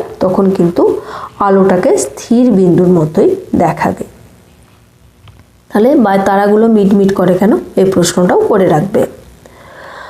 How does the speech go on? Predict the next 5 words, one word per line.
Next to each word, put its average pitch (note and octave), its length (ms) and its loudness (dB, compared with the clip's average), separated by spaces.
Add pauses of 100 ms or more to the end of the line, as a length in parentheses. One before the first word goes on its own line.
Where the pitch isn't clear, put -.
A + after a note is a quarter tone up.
(420)
আর A#3 140 0
একটা C#4 220 0
প্রশ্ন D#4 360 -2
আছে D#4+ 420 0 (560)
যে B3 220 2